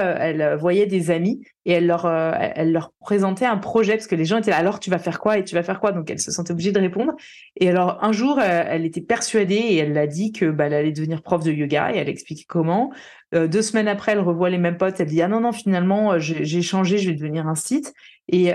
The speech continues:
et en fin de compte, euh, ben, ça fait partie du process. Elle, elle apparaissait et elle était à ce moment-là absolument, euh, incohérente. Mais en fin de compte, cette période de chaos, elle est nécessaire parce que, euh, on a un arbre des possibles et on envisage branche par branche ce qui peut nous convenir, ce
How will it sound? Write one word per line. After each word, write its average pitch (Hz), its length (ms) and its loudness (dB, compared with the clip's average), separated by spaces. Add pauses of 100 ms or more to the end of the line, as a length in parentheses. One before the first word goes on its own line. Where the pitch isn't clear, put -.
et 160 120 0
en 156 80 -4
fin 165 160 -4
de 180 80 0
compte, 302 340 -2
euh, 180 120 4
ben, 160 160 0
ça 175 160 -2
fait 302 180 -2
partie 247 360 -4
du 190 120 -2
process. - 500 -2
Elle, 202 160 -2
elle 175 120 0
apparaissait 175 540 -2
et 165 40 0
elle 139 160 -2
était 165 200 -2
à 240 80 0
ce - 120 -6
moment-là 175 400 0
absolument, 170 640 -2
euh, 143 140 0 (100)
incohérente. 196 680 0 (340)
Mais 185 140 2
en 180 100 0
fin 190 140 -2
de 208 120 -2
compte, 339 180 -4
cette 180 320 -4
période 208 340 2
de 170 80 0
chaos, 214 320 0
elle 170 140 0
est 156 60 -2
nécessaire 240 880 0
parce 185 220 -4
que, 226 100 -2
euh, 240 240 2 (360)
on 185 280 -2
a 208 80 2
un 202 240 0
arbre 254 180 0
des 220 160 -2
possibles 214 460 -4
et 180 100 2
on 185 160 0
envisage 202 640 0
branche 226 360 -4
par 214 200 0
branche 180 520 -4 (100)
ce - 100 -18
qui 262 120 -2
peut 277 140 0
nous 247 140 2
convenir, 190 680 -4
ce - 80 -8